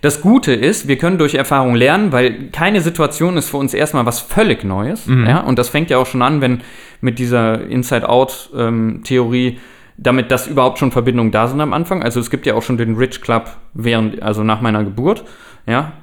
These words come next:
Speaker 1: Ähm, wie sich das dann so im Detail vielleicht ausbildet, ne? Und auch über die Zeit, das wäre dann halt, ähm, der Poor Club, ja. Ähm,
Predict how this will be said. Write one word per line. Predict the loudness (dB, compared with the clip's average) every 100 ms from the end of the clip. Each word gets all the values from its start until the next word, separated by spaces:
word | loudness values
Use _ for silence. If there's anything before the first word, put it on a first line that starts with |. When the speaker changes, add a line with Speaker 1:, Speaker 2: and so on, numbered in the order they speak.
| -2
Speaker 1:
Ähm, | 0 0 -2
wie | -4 -4 -2
sich | -2 0
das | -2 -2
dann | 0 0 -2 -6
so | -6 -2 -2
im | 0 0
Detail | 0 -2 0 0
vielleicht | 0 -2 -2 0
ausbildet, | -2 -2 0 2 2 0 -4 -2
ne? | -2 0
Und | -4
auch | -2 -2
über | 0 -2
die | -2
Zeit, | -4 -4 -4 -8 -12
das | -10 -4
wäre | -4
dann | -4 -6
halt, | -6 -10 -10 -20 _ -20 -20 -10
ähm, | -6 -6 -8 -10
der | -8
Poor | -6 -8 -8
Club, | -12 -16 -20 -20 _ _
ja. | -12 -12 -16 _ _ -20 -20 -20 _ _ _ _ -20 -20 -20 -20 -20 -20 -20 -20 -20 -20 -20 -20 -4
Ähm, | 2 4 4 2 2 0 -2